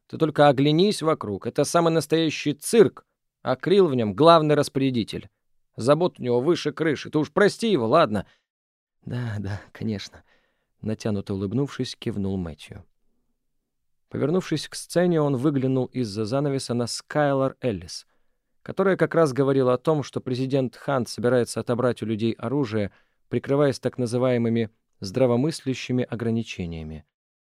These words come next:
«Какой здравый смысл в том, чтобы лишить человека возможности защитить себя?» — спросила Эллис. «Никакого!» — хором ответила толпа.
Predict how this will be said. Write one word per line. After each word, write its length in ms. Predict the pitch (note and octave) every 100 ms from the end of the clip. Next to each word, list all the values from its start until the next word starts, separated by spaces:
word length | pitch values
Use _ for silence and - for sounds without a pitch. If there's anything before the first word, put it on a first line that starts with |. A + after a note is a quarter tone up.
| _
«Какой 520 | G#2+ - G3 A3+ A3
здравый 400 | C3+ D3+ D#3+ C#3+
смысл 380 | C#3 D3 - A#2+
в 80 | -
том, 260 | A3 A3+
чтобы 280 | - E3 D3+
лишить 300 | C#3+ - C#3+
человека 480 | - C#3+ F#3+ G#3+ G3
возможности 640 | F#3+ D#3 G3+ F3 F#3 -
защитить 440 | E3 D3+ E3+ F3+ -
себя?» — 420 | E3+ D#3 A#2+ F2+ _
спросила 480 | - A2 - G2 -
Эллис. 340 | F2+ E2+ - - _ _ -
«Никакого!» — 1000 | C3+ G#3+ C4+ C4+ C4+ B3+ A#3 G3+ C#3+ A#2+ _
хором 380 | _ - C3+ A#2+
ответила 420 | A#2+ A#2 G#2 G#2
толпа. 380 | G2+ G#2+ - -